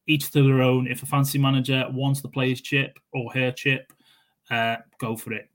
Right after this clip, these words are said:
because you're only gonna benefit from it, to be honest with you. With a handful of players and a handful of games, you know, you are gonna score because the, the, you know, these, these, um, these games, you got, you can pick up to three players in each one. So anyway, yeah, I won't go round in circles too much, Jack, about this.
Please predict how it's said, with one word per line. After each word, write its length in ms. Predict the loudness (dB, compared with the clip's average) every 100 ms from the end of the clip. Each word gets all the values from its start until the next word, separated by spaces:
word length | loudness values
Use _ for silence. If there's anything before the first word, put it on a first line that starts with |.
| -14
because 640 | -8 -4 -2 -4 -6 -8 -10
you're 180 | -2 2
only 200 | 4 4
gonna 160 | 4 2
benefit 460 | 2 -4 -4 -6
from 160 | -4 -2
it, 100 | -2
to 100 | -4
be 80 | -4
honest 260 | -4 -4 -4
with 100 | -4
you. 120 | -4
With 120 | -4
a 20 | -6
handful 360 | -2 0 0 -2
of 80 | -2
players 600 | -2 -2 -4 -10 -12 _ _ _ _ -10
and 100 | -6
a 40 |
handful 340 | -4 -4 -4
of 80 | -4
games, 540 | -2 -2 -2 -6 -8 -10 _ _ _ -8
you 80 |
know, 60 | -6
you 200 | -2 0
are 180 | 2 0
gonna 160 | 0 -2
score 520 | -4 -6 -4 -6 -8
because 280 | -12 -10 -10
the, 240 | -12 -12 -12
the, 60 | -12
you 240 | -10 -10
know, 140 | -10 -8
these, 280 | -10 -10 -12
these, 280 | -10 -8 -8
um, 420 | -8 -8 -8 -10 -14 -10
these 180 | -8 -4
games, 420 | -2 0 -2 -2
you 80 | -4
got, 180 | -4 -4
you 120 | -6
can 120 | -4
pick 200 | -4 -4
up 100 | -6
to 80 | -10
three 240 | -8 -8 -6
players 360 | -6 -6 -4
in 40 | -4
each 200 | -4 -4
one. 200 | -4 -6 -12 -20 -16 0
So 200 | 8 10
anyway, 320 | 10 8 8
yeah, 240 | 8 6 4
I 20 |
won't 200 | 4 2
go 120 | 2
round 260 | 6 4 4
in 60 |
circles 480 | 0 0 0 -2 -2
too 160 | 0 2
much, 240 | 0 -2
Jack, 240 | -4 -2
about 240 | -2 -4 -2
this. 380 | -4 -4 -8